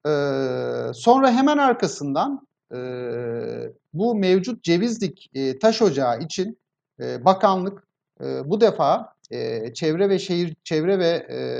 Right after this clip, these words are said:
Orman Bakanlığı oldu herhalde.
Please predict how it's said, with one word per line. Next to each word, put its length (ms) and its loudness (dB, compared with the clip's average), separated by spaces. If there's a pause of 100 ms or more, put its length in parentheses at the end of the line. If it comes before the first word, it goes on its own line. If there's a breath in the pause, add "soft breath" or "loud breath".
(1000)
Orman 320 -2
Bakanlığı 380 -8
oldu 220 -8
herhalde. 520 -10